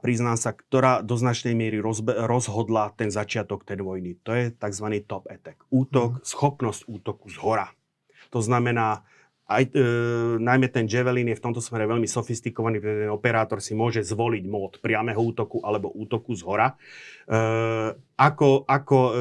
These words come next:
Speaker 1: tá švédska raketa, jak sp-, ako Spike, tak obidve tie horné, všetky majú túto schopnosť, že útočia na najslabšie miesto tých potenciálnych nepriateľov, po-, tých ruských tankov, to je tá, to je ten stropný pancier veže.
Speaker 2: Mhm.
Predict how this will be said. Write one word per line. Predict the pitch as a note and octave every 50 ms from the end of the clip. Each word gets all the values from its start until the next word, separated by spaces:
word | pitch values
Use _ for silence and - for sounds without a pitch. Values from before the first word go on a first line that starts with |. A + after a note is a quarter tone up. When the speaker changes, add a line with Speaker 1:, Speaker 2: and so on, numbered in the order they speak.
| A#2 A2+ A2+ A#2 A2+ G#2
Speaker 1:
tá | - - A#2
švédska | G#2 - - B2 A#2+ A#2 - - - A#2+
raketa, | A2 G#2+ G#2 - G#2+ G#2 - G#2 G2 F#2+
jak | A2+ B2+ -
sp-, | - - - _ -
ako | A#2 A#2 - B2+
Spike, | - - - - G#2+ G2+ G2+ F#2+ - -
tak | - A2 A2 - -
obidve | A2 G#2+ A2+ G#2 G#2+ G#2+ G#2
tie | G#2+ A2 G2+ F#2+
horné, | G#2 G2+ G2+ G#2 G2+ G2+ - - - _ _
všetky | - - - C3+ C#3 - - A#2
majú | G#2 G2 F#2+
túto | F2+ - G2 - G2
schopnosť, | - - - G#2+ - - G#2+ G#2 G2
že | F2+ F#2+ - -
útočia | A2+ A2+ A#2 - A2 G#2+ - - G#2 G2
na | F#2
najslabšie | F2+ F#2 G2 G#2+ A2+ G#2+ - A2 G2 - - - F2+ F2 F2
miesto | F2+ F#2+ G2 G2 - - - G2 F2+ - _ _ - - - - _ _ _ _
tých | - - G2+ - -
potenciálnych | - A#2 A2+ - B2 A2+ G#2+ - A#2 G#2+ G#2+ G#2 G#2 G2+ F2+ F#2
nepriateľov, | G2+ G#2 G2+ G#2+ G#2+ G2+ - G#2+ F#2+ F2
po-, | - A2+ A2 G2 F2
tých | - F#2 G2
ruských | A2 G#2+ - - - G#2
tankov, | - - F#2+ F#2 F#2+ F#2 - F#2 F#2 F2+ F#2
to | - F#2 F2+ F2
je | F2+
tá, | F2 - - F2 - E3 E3 E3+ _ -
to | -
je | - F2+
ten | - F2+ F2
stropný | - - - G2 F#2+ - - G2 F2 -
pancier | E2+ E2 D#2+ - - E2+ D2+ D2+
veže. | D2 D2+ D2 D2 - _ _ _ _ _ _ - C#3
Speaker 2:
Mhm. | B2+ A#2 - A#2+